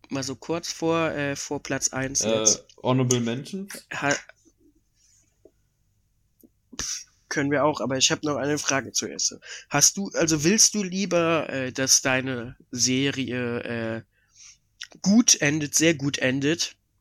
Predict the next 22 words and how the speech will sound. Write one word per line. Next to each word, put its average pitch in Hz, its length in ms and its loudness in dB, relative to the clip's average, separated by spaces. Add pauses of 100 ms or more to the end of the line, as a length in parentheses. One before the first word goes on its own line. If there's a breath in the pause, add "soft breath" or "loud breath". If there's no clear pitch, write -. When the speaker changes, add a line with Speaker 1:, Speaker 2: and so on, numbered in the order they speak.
(140)
Speaker 1:
aber 135 180 2
du 135 180 0
halt 139 200 2
danach 135 340 2
wirklich 143 240 2
so 139 100 4
dein 131 160 0
ganzes 139 380 6
Leben 143 280 2
so 135 140 0
ein 131 100 0
bisschen 135 480 4
down 143 340 0
bist, 143 220 4
dass 139 160 6
diese 127 240 2
Serie 135 380 2
halt 131 180 -2
nie 147 180 -2
wieder 135 200 0
weitergehen 127 560 0
wird? 139 220 -4